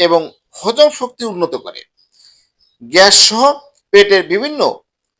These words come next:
সাময়িক সমস্যা থেকেও মুক্তি পাওয়া যায়। কলা পুষ্টিগুণে সমৃদ্ধ বলে বিবেচিত। এটি প্রোটিন,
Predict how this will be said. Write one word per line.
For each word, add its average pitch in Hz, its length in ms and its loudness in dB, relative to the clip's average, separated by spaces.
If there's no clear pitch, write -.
সাময়িক 185 560 0
সমস্যা 254 640 -4
থেকেও 240 260 2
মুক্তি 170 260 -10
পাওয়া 139 280 2
যায়। - 200 -10
কলা 247 340 6
পুষ্টিগুণে 240 580 -4
সমৃদ্ধ 214 360 -2
বলে 269 180 4
বিবেচিত। 240 500 -2
এটি 175 260 -6
প্রোটিন, 190 380 0